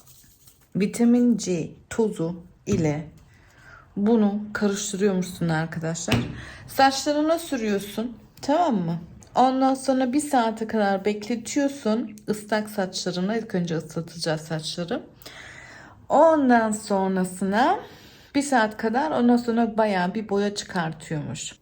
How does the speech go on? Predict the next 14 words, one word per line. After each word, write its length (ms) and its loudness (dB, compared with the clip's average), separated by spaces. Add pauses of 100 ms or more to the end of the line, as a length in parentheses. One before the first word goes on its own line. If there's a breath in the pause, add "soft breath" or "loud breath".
(140)
Evet, 400 -2
böyle 340 2
biraz 360 -2
biraz 300 -2
çıkartacağız. 880 -4 (680 loud breath)
Banyodayız 600 2 (240)
ve 500 2 (960 loud breath)
saçlarımın 680 0
şimdiki 520 -2
hali, 600 -2 (160)
bakın 220 -8
şöyle 500 0
bir 60 -4
yapayım. 640 -4